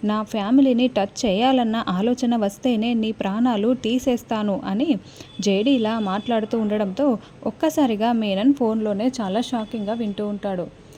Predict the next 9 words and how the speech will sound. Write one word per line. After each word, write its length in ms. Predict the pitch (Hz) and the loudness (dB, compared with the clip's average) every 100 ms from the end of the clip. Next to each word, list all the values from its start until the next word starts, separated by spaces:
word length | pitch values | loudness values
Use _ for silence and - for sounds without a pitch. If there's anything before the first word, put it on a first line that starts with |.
| - | -4
"ఏంటి, 500 | 233 247 247 254 247 247 - | 2 4 4 2 -2 -4 -6
నేను 240 | 214 262 226 | 0 2 2
ఇలా 200 | 233 269 | 2 2
మాట్లాడుతున్నానని 920 | 254 247 254 240 247 226 208 214 247 | 2 0 -2 0 -2 0 -2 -2 0
అనుకుంటున్నావా? 800 | 190 190 233 226 208 196 269 349 - - | -2 -2 -2 0 -2 0 -2 -2 -8 -4
ఇది 360 | 233 208 262 262 | 0 4 4 4
నా 260 | 190 208 | 2 0
మాట 280 | 247 233 226 | 2 2 -2
కాదు. 420 | - 214 202 190 | -4 -4 -4 -4